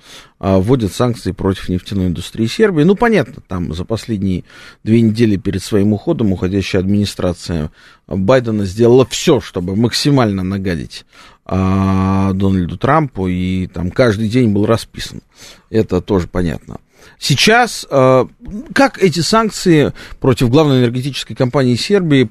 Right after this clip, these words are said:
пока на нее повлияли? Ну, в общем, особо никак. Хотя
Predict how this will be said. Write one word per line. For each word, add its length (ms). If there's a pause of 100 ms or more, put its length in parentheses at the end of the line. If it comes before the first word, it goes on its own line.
пока 360
на 80
нее 340
повлияли? 600
Ну, 200
в 60
общем, 320
особо 380
никак. 540 (1200)
Хотя 480